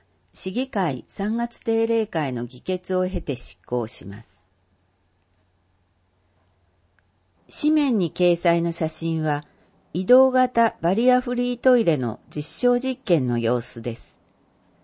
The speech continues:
トヨタ自動車株式会社から車両提供を受け、株式会社ミライロと共同で行った実証実験で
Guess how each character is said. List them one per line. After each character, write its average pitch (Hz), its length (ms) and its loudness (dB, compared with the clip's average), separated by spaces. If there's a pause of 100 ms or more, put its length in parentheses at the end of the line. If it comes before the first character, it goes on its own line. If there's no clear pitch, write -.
(680)
ト 185 100 -4
ヨ 254 160 2
タ 254 120 2
自 233 160 -4
動 247 180 4
車 254 180 -4
株 220 240 -2
式 226 300 -6
会 226 200 2
社 156 160 -4
か 127 160 -2
ら 127 220 -2
車 175 220 -4
両 240 240 4
提 240 260 2
供 139 360 2
を 127 40 -2
受 113 300 -6
け、 - 60 -18 (680)
株 185 240 -2
式 247 320 -8
会 254 220 4
社 156 180 0
ミ 151 160 -2
ラ 202 160 4
イ 214 100 2
ロ 208 140 0
と 196 180 -2
共 226 320 4
同 220 220 4
で 220 120 4
行 214 240 0 (120)
っ 208 100 -2 (120)
た 196 160 0
実 185 320 -6
証 220 240 4
実 220 260 -8
験 139 240 0
で 113 220 -6